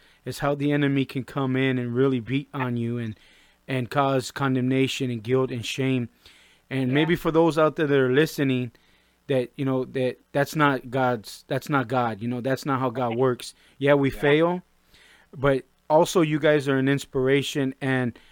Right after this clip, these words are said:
Speaker 1: a testimony that God does give second chances when it comes to marriages, and gives
Speaker 2: Yeah.
Speaker 1: you that marriage that you've, he's, that he called you to have, and the children
Speaker 2: Yeah.
Speaker 1: that he, he, he wants you to have. So, and even like you're saying, like,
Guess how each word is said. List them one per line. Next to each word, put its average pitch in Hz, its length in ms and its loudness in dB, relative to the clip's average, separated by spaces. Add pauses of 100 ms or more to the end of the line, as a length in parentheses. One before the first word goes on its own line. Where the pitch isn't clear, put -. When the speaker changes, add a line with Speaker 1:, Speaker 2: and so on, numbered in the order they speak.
(220)
Speaker 1:
a 131 80 -4
testimony 143 640 0
that 127 160 0
God 143 280 0
does 135 300 2
give 127 240 0
second 139 380 -6
chances 151 400 -4
when 135 140 -2
it 120 100 -6
comes 185 240 -6
to 156 100 -6
marriages, 123 540 -6 (340)
and 135 160 -2
gives 170 280 6
Speaker 2:
Yeah. 170 100 0
Speaker 1:
you 139 240 2 (300)
that 135 180 0
marriage 143 400 4
that 127 240 -2
you've, 131 280 -4 (320)
he's, 135 340 -4
that 131 180 -2
he 135 100 -4
called 135 360 -2
you 127 80 -2
to 123 100 -2
have, 110 340 -10
and 107 140 -14 (240)
the 147 100 -4
children 143 380 0
Speaker 2:
Yeah. 135 60 0
Speaker 1:
that 135 60 4
he, 123 160 -4 (200)
he, 131 260 -2
he 135 120 -2
wants 143 360 -2
you 143 60 -2
to 131 80 0
have. 123 260 -6
So, 143 160 -8 (260)
and 156 120 2
even 180 420 4 (340)
like 139 220 -2
you're 143 80 0
saying, 165 280 0
like, 131 200 0